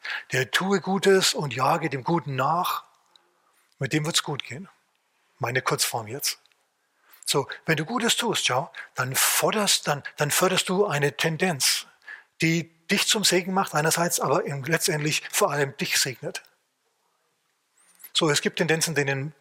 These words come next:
müssen wir nachgeben und es gibt Tendenzen, denen müssen wir dringend, dringend widerstehen.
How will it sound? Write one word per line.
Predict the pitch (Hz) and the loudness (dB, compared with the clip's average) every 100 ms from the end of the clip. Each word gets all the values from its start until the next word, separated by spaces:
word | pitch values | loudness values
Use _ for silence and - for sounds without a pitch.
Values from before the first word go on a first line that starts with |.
| - | -6
müssen | 185 147 - | 0 0 0
wir | 113 | 0
nachgeben | 135 196 - 208 226 | 2 0 0 -2 0
und | 208 | 0
es | 156 | 2
gibt | - - | 0 -2
Tendenzen, | 139 147 147 | 0 0 0
denen | 143 139 135 | -2 -2 -2
müssen | 135 - | -4 -4
wir | 123 | -4
dringend, | - 165 160 | -2 0 0
dringend | 147 151 131 | 0 -2 -2
widerstehen. | 143 139 - 147 123 | -4 -2 -2 -2 -6